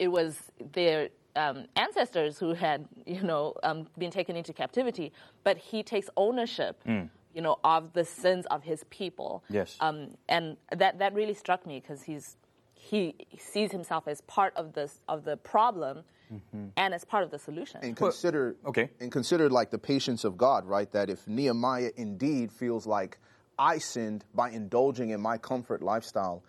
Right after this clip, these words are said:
Speaker 1: Mm.
Speaker 3: and not trying to fulfill the prophecy of God, that we're gonna rebuild this thing, and I just put it off on someone else to do, and, and I focused on myself," that he's saying, "Man,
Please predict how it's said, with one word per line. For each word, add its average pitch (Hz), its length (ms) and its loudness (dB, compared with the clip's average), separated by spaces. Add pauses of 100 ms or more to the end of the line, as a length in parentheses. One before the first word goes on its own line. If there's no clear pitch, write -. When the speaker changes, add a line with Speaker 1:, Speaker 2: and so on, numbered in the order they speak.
Speaker 1:
Mm. 196 160 -14
Speaker 3:
and 117 120 0
not 127 180 0
trying 120 240 -2
to 110 100 -8
fulfill 139 440 2
the 107 100 -2
prophecy 101 520 0
of 82 120 -8
God, 98 240 2
that 87 120 -4
we're 107 120 -2
gonna 107 180 -4
rebuild 101 440 0
this 98 180 -6
thing, 92 280 -10 (340)
and 107 120 -2
I 139 120 4
just 120 180 -8
put 127 160 2
it 117 80 2
off 120 240 2
on 107 80 -6
someone 107 340 -6
else 123 220 -2
to 104 120 -8
do, 110 240 -4
and, 90 180 -10 (360)
and 113 80 -2
I 120 120 2
focused 127 400 0
on 113 100 0
myself," 107 580 0 (280)
that 110 120 0
he's 151 200 -4
saying, 117 380 -2
"Man, 123 360 0